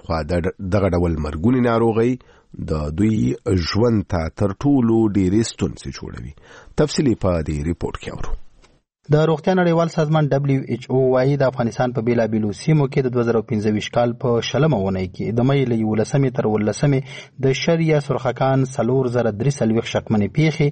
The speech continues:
Speaker 2: او د یوویشت کسانو مړینه ثبت شوي. دبلیو ایچ او خبرداری ورکوي چې دا شمیر له دې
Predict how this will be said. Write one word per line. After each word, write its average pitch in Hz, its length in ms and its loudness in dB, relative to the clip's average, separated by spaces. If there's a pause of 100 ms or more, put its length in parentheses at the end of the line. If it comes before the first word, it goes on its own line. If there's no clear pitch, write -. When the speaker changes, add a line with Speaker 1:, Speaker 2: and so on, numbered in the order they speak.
(440)
Speaker 2:
او 120 120 4 (200)
د 117 180 2 (100)
یوویشت 135 400 -2
کسانو 104 360 0
مړینه 101 320 2
ثبت - 260 -4
شوي. 101 220 -2 (260)
دبلیو 127 300 2
ایچ 123 180 0
او 147 80 4
خبرداری 120 560 0
ورکوي 131 460 0
چې 139 140 -8
دا 113 160 2
شمیر 135 220 0
له 120 160 2
دې 139 180 2